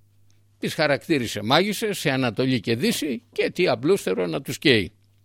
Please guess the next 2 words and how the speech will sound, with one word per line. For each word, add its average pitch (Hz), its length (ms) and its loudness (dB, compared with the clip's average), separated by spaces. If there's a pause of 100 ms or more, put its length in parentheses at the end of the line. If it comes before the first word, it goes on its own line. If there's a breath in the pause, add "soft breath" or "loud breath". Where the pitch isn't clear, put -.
(1300)
Οι 135 180 6
ιστορικοί 143 880 4